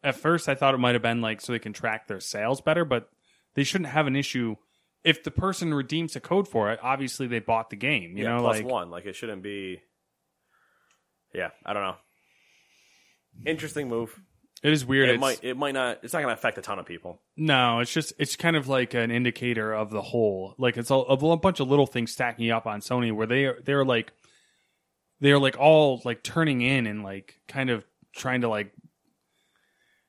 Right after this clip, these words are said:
Speaker 1: enclose themselves a little bit and
Speaker 2: I've
Speaker 1: isolate themselves.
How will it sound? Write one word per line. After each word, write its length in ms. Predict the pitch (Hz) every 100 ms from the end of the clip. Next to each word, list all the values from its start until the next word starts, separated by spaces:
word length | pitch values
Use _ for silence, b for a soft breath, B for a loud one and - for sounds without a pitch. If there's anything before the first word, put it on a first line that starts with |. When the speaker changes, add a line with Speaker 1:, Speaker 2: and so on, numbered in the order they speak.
| _ _ -
Speaker 1:
enclose 640 | 139 - 139 139 135 123
themselves 720 | 123 110 107 117 104 101 98 107
a 40 |
little 240 | 107 104 101
bit 140 | 101
and 200 | 131 135
Speaker 2:
I've 60 | 120
Speaker 1:
isolate 400 | 123 - 104 -
themselves. 760 | 101 101 101 92 92 -